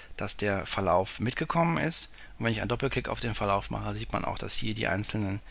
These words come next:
Farben alle drin sind und auch die Positionen der Farben.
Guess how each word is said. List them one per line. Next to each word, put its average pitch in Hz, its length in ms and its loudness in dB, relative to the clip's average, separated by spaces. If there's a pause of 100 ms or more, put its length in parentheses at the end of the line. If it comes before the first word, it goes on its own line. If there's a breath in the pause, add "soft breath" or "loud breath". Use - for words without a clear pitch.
(260 loud breath)
Farben 123 560 4 (260)
alle 113 320 4 (460 loud breath)
drin 123 240 6
sind 120 360 2 (200)
und - 100 -4
auch - 140 2
die - 100 -2
Positionen 101 600 -2
der 87 100 -2
Farben. - 340 -8